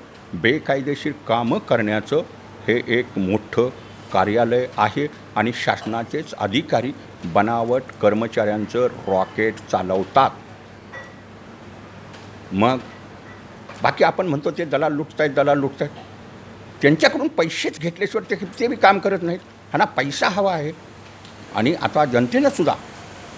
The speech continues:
कडक भूमिका घ्यायची आहे. आपल्याच मोबाईलवरनं जर तुमचं वाहन पासिंग करायचं असेल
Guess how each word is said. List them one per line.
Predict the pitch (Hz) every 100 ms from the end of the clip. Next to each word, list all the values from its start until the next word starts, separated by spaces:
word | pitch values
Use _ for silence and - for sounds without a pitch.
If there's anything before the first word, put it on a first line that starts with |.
| - -
कडक | 208 - 156
भूमिका | 151 160 156
घ्यायची | 139 110 113 -
आहे. | 95 85 117 - - - -
आपल्याच | 139 156 226 277
मोबाईलवरनं | 151 131 135 151 131 104
जर | 98 196
तुमचं | - 151 185 139
वाहन | 104 151
पासिंग | 156 135 160
करायचं | 151 127 151 156
असेल | 147 -